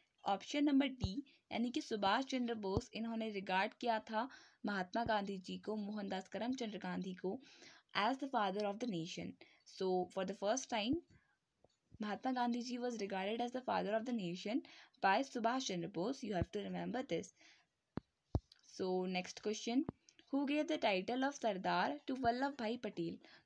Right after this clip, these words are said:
तो देखिए, सरदार वल्लभ भाई पटेल, इनके आगे जो प्रीफिक्स लगता है, which is सरदार, इनको टाइटल दिया गया था। And जो वल्लभ भाई पटेल है, इनका ये रियल नेम था सरदार वल्लभ भाई पटेल का,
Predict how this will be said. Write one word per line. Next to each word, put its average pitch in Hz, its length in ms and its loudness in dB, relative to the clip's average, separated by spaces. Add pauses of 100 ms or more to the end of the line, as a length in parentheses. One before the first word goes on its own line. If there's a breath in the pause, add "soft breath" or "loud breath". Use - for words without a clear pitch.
तो 196 60 -6
देखिए, 220 320 -2
सरदार 226 420 2 (100)
वल्लभ 190 300 2
भाई 226 140 0
पटेल, 175 480 -2
इनके 214 340 -6
आगे 196 220 -2
जो 214 100 -8
प्रीफिक्स 208 460 -8
लगता 185 340 -4
है, 185 160 2 (360 loud breath)
which 226 200 -2
is - 80 -12
सरदार, 180 580 2
इनको 226 320 -2
टाइटल 185 300 0
दिया 202 280 2
गया 170 140 2 (100)
था। 208 180 0 (560 loud breath)
And 185 220 2 (180)
जो 202 140 2
वल्लभ 214 300 2
भाई 247 140 2
पटेल 214 460 -2
है, 220 260 0
इनका 208 220 -4
ये 208 240 0
रियल 226 200 0
नेम 185 180 0 (100)
था 190 100 -4
सरदार 180 460 0
वल्लभ 175 260 -2
भाई 196 220 -2
पटेल 175 280 -4 (100)
का, 233 140 0